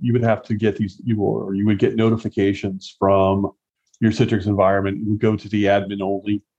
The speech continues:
um, email distribution list, right? So, or, or whoever you identified to get the, uh, uh, the email notifications, uh, sent out to, right? So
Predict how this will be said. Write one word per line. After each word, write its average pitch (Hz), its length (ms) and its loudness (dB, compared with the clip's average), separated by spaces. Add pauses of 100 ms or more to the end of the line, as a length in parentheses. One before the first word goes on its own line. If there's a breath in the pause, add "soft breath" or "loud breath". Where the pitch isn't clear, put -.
(140)
um, 92 540 2 (340)
email 104 240 0
distribution 98 580 -4
list, 98 240 -8
right? 95 300 0
So, - 180 -2
or, 95 400 2
or 104 240 -2
whoever 110 300 4
you 104 180 4
identified 98 800 0
to - 80 -12
get 82 340 -10
the, 95 300 0
uh, 92 260 0 (720)
uh, 95 400 2
the 95 80 -4
email 101 400 0
notifications, 95 880 -6 (380)
uh, 87 320 0 (500)
sent 101 240 0
out 90 240 2
to, 82 180 -6 (220)
right? 98 300 -2
So 98 720 2